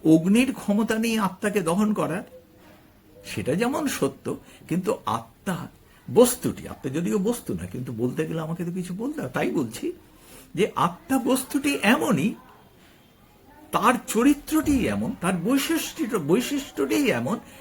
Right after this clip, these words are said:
যে তাকে আগুন কিছু করতে পারে না। মানে, আত্মার নিজেরই অবস্থাটা এত শক্ত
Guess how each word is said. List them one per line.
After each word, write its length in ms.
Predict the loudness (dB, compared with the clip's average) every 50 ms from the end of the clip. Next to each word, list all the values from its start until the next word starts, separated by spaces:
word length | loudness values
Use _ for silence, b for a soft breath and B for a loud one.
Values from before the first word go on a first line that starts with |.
| B B -4
যে 80 | -2
তাকে 280 | 0 2 2 4 6 6
আগুন 300 | 6 6 6 4 2 0
কিছু 200 | -2 -4 -8 -8
করতে 260 | -10 -14 -16 -16 -18
পারে 180 | -18 -18 -18 -18 -20
না। 60 | -20 -20 -20 -20 -20 -20 -20 -20 -20 -20 -20 -20 -20 -18 -12 -8
মানে, 140 | -8 -6
আত্মার 460 | -6 -6 -8 -2 0 2 2 2 2 2
নিজেরই 640 | 2 4 4 6 6 6 4 6 6 6 6 6
অবস্থাটা 600 | 6 6 4 2 0 -2 -2 -8 -12 -10 -6 -4
এত 320 | -4 -2 0 -2 0 0 -2
শক্ত 540 | -4 -4 -4 -6 -6 -8 -6 -6 -6 -6